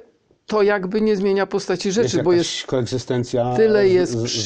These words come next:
Speaker 1: przyjemności,
Speaker 2: Nie odgradzasz się od
Speaker 1: tyle jest przyjemności, tyle frajdy, że to nie sposób.
Speaker 2: Macie dwa konie.
Speaker 1: Mamy dwa konie.
Speaker 2: I ciągle jakby ta,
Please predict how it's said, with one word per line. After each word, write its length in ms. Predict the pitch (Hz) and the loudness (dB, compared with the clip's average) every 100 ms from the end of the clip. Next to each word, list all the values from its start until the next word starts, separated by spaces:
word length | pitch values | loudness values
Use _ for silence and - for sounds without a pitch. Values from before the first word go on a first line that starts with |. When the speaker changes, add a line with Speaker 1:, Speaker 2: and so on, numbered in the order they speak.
| 190 | 0
Speaker 1:
przyjemności, 360 | 180 - - | 2 2 0
Speaker 2:
Nie 80 | 160 | 0
odgradzasz 520 | 139 160 151 98 101 | 0 0 0 -2 -6
się 200 | - 90 | -6 -8
od 100 | 92 | -8
Speaker 1:
tyle 260 | - 202 202 | 0 2 4
jest 160 | 196 190 | 2 0
przyjemności, 640 | - 185 180 180 180 160 | -4 0 2 0 -2 -4
tyle 220 | 180 175 | -2 0
frajdy, 440 | 165 160 151 147 165 | 0 0 0 0 -2
że 440 | 160 170 170 165 165 - | 0 0 2 0 -6 -8
to 100 | 170 | -4
nie 160 | 170 180 | -2 -2
sposób. 600 | - 220 - - - - - - - - - | -6 -12 -10 -12 -12 -20 -20 -20 -20 -18 -6
Speaker 2:
Macie 240 | 165 180 | -4 0
dwa 160 | 165 151 | -2 -2
konie. 380 | - 78 69 - _ | -6 -12 -12 -20 _
Speaker 1:
Mamy 280 | - 214 262 | -4 0 0
dwa 160 | 180 165 | 0 -2
konie. 340 | - 147 147 147 | -2 -4 -6 -6
Speaker 2:
I 60 | 131 | -4
ciągle 380 | 151 151 160 147 | -2 0 0 0
jakby 360 | 120 127 135 | 0 0 -2
ta, 260 | 135 123 | -2 -4